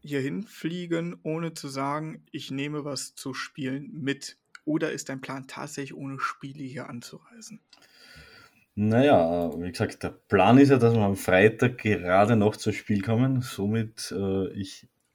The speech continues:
Speaker 2: zumindestens irgendwas dort kaufen kann. Also, und irgendwas wird's geben. Da bin ich mir ganz sicher. Aber als Notfallplan muss ich mir natürlich dann schon, äh, irgendwas mitnehmen.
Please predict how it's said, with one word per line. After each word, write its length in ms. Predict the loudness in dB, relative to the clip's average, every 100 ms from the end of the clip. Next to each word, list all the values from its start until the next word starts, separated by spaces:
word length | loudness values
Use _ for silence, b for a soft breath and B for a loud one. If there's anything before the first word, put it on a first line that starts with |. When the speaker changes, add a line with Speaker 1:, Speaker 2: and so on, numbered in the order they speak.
| _
Speaker 2:
zumindestens 1080 | -2 2 4 6 6 4 2 -4 -10 -10 _ _ _ -4
irgendwas 580 | 2 2 2 0 -4 -4
dort 220 | -4 -4
kaufen 380 | -8 -10 -8 -4
kann. 320 | -2 -2 -6 _ _ b b b -2
Also, 160 | 0
und 160 | 4 4
irgendwas 540 | 6 8 8 6 2
wird's 260 | 2 -2 -2
geben. 340 | -6 -6 -12 _ _ _ _ -10
Da 80 | 0
bin 140 | 2
ich 60 | 4
mir 120 | 2
ganz 300 | 2 0 -4
sicher. 300 | -8 -8 -10 B B
Aber 460 | 2 4 6 2 -6 -14
als 240 | -8 -2
Notfallplan 840 | 2 4 6 4 6 6 6 6
muss 200 | 2 2
ich 60 | 2
mir 120 | 2
natürlich 420 | 2 0 -2 -2
dann 160 | -4 -4
schon, 340 | -2 -4 -6 -8
äh, 240 | -8 -8 _ -4
irgendwas 540 | -2 0 -2 -6 -6
mitnehmen. 580 | -8 -10 -12 -12 -14